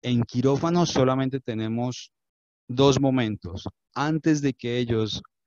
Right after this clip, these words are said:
coloquen los campos y después de que hayan terminado. Y eso es una limitante, ¿sí? Porque vamos a obtener información durante la inducción, posinducción inmediata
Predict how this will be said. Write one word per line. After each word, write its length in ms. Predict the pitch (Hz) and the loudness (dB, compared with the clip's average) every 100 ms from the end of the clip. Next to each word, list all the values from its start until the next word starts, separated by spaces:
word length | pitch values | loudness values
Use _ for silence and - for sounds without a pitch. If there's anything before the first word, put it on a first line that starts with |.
| - | -2
coloquen 480 | 117 113 113 143 139 | 2 4 4 4 4
los 200 | 117 - | 4 0
campos 600 | 127 127 123 156 165 170 _ | -2 -2 0 -2 -2 -8 _
y 160 | 131 127 | 2 4
después 480 | 110 95 - 110 110 | 4 0 -4 -4 -4
de 100 | 117 | -4
que 80 | |
hayan 240 | 107 104 104 | -4 -4 -6
terminado. 580 | 117 113 107 98 85 - | -4 -2 -2 -2 -6 -4
Y 120 | 113 | 2
eso 120 | 127 | 2
es 80 | 135 | 2
una 200 | 139 131 | 0 2
limitante, 560 | 131 127 107 - 107 98 _ _ _ _ | 4 2 0 -2 -6 -8 _ _ _ _
¿sí? 240 | 135 160 - - - | -6 -6 -8 -20 -10
Porque 260 | - 117 123 | -4 0 4
vamos 200 | 113 123 | 4 4
a 60 | 120 | 2
obtener 320 | - 117 113 | 0 -4 -2
información 800 | 120 131 120 113 104 120 117 101 _ _ _ _ | 0 0 0 0 0 -2 -2 -4 _ _ _ _
durante 540 | 113 123 127 120 110 113 | 2 4 6 2 0 0
la 120 | 113 | 2
inducción, 760 | 113 107 104 139 151 170 175 _ | 2 0 2 4 4 4 0 _
posinducción 680 | - 123 123 113 110 101 117 | 4 6 6 2 0 -2 -2
inmediata 760 | 127 143 143 147 147 - 170 175 | 0 2 4 4 4 4 2 2